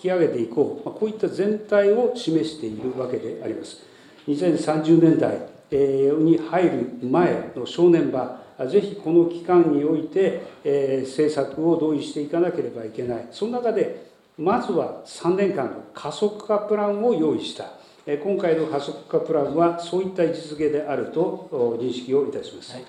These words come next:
Speaker 2: まあ、やっぱこの人に任せたらダメだなと私は今答弁を聞いてて思いました。この子ども未来戦略には二千三十年までが勝負だと書いてある。今答弁は二千三十年代とおっしゃいましたよね。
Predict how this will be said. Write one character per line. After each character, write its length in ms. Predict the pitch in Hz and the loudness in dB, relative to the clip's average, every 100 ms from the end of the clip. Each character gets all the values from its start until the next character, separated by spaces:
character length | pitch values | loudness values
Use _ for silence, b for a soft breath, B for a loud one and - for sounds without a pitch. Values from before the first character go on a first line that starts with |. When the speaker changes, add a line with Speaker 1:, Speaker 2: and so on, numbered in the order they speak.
| - - | -20 -12
Speaker 2:
ま 120 | 147 | -2
あ、 40 | 165 | 0
や 60 | |
っ 20 | |
ぱ 120 | 165 160 | 2 2
こ 120 | 202 | 4
の 60 | |
人 180 | 202 202 | 4 4
に 60 | 170 | 4
任 240 | 160 190 | 4 4
せ 80 | 190 | 4
た 60 | 160 | 4
ら 60 | |
ダ 100 | 143 | 4
メ 80 | 156 | 2
だ 140 | 156 135 | 2 0
な 100 | 131 | 0
と 100 | 131 | -2
私 280 | 131 135 | -4 -4
は 100 | 147 | -4
今 400 | 139 127 110 - - | -2 -4 -10 -14 -6
答 140 | 175 135 | -2 0
弁 120 | 127 | -2
を 60 | |
聞 140 | 110 - | -8 -8
い 40 | |
て 120 | 143 | -6
て 100 | 110 | -6
思 260 | 117 127 135 | -8 -10 -10
い 60 | 127 | -8
ま 100 | 120 | -10
し 140 | - | -12
た。 140 | 107 - _ _ b b b b b b b - _ - | -18 -20 _ _ b b b b b b b -20 _ -4
こ 100 | 190 | 2
の 320 | 190 170 165 | 4 4 4
子 80 | 185 | 4
ど 100 | 214 | 6
も 120 | 254 | 6
未 140 | 247 254 | 6 6
来 200 | 254 247 | 6 6
戦 260 | 254 247 | 4 4
略 220 | 175 143 | 4 2
に 120 | 156 156 | -2 -4
は 140 | 131 | -4
二 140 | 127 | -4
千 320 | 156 320 302 214 | -4 0 2 0
三 320 | 220 240 247 | -2 -2 -2
十 320 | - 262 254 | -4 -4 2
年 340 | 208 208 208 | 4 4 2
ま 140 | 180 262 | 2 2
で 160 | 294 | 0
が 60 | 285 | -2
勝 280 | 302 269 226 | 0 4 4
負 80 | 180 | 4
だ 100 | 143 | 0
と 80 | 113 | -6
書 40 | |
い 40 | |
て 40 | 104 | -14
あ 60 | |
る。 80 | - _ _ _ b b b b b b _ | -20 _ _ _ b b b b b b _
今 240 | 247 226 180 | 2 2 2
答 160 | - 262 | 4 6
弁 140 | 214 | 6
は 60 | 151 | 4
二 100 | 151 | 0
千 220 | 165 285 | 2 2
三 280 | - 233 262 | 2 2 0
十 200 | 277 285 | -2 0
年 200 | 190 127 | 0 2
代 240 | 165 240 | 2 2
と 80 | - 147 - - - - - | 2 -2 -2 -14 -18 -18 -10
お 60 | 160 | -8
っ 40 | |
し 140 | 139 160 | -4 -2
ゃ 40 | |
い 20 | |
ま 100 | 147 | -2
し 100 | 127 | -4
た 60 | 120 | -10
よ 60 | 104 | -14
ね。 240 | 107 - | -16 -20